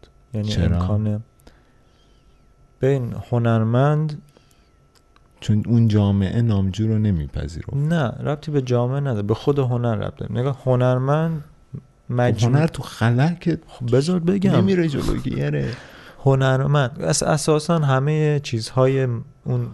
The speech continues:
Speaker 1: حالا مجازی رو اصلاً ندارم توضیح بدم، ولی تو می‌فهمی یعنی چی.
Speaker 2: خب.
Speaker 1: همهٔ چیزهای که مربوط به ساحت زبان انسانن.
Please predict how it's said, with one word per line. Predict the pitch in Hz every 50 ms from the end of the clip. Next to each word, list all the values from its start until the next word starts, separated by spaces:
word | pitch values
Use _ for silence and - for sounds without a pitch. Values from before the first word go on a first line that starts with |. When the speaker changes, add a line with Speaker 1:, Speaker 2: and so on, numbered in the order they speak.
| - - -
Speaker 1:
حالا | 113 117 123
مجازی | 123 120 113 110 107 104 107 107 110 123 127
رو | 123 110
اصلاً | 101 - - 113 113 120
ندارم | 123 127 127 127
توضیح | 123 123 117 113 113 117 120
بدم، | 110 117 117 110 110
ولی | 113 110 107
تو | - - 113
می‌فهمی | 107 104 98 - 98 95 95 95 98
یعنی | 98 98 95 95
چی. | - - - _ _ _ _ - -
Speaker 2:
خب. | - - - 101 92 71 87 87 - _ _ _ -
Speaker 1:
همهٔ | - - 139 147 165 175 185 180
چیزهای | - - 143 135 127 - 139 151 160 160 160 156 151 151 - - _ _ _ _ _
که | - - 147 143 147 139
مربوط | 131 120 120 120 123 131 143 139 -
به | - - 143 139 135 139 135 135 143 165 - - - - _ _ _ _ _ _ -
ساحت | - - - 123 113 117 127 123 - 127
زبان | 120 117 110 107 107 120 127 135 131
انسانن. | 135 123 107 101 98 - - 110 110 110 104 104